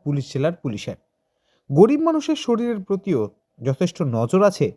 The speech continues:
জেলার প্রতিটা থানার। এর আগেও ভেজাল ঘি থেকে ভেজাল হলুদ, মিষ্টির দোকান থেকে ফাস্টফুডের দোকানে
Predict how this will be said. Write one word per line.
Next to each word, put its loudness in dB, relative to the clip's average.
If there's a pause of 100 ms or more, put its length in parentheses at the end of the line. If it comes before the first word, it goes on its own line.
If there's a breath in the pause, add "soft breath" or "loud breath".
(180)
জেলার 0
প্রতিটা -4
থানার। -12 (560 soft breath)
এর 6
আগেও 4
ভেজাল 2
ঘি -2
থেকে -4
ভেজাল -4
হলুদ, -4 (160)
মিষ্টির 0
দোকান -2
থেকে -12
ফাস্টফুডের -4
দোকানে -2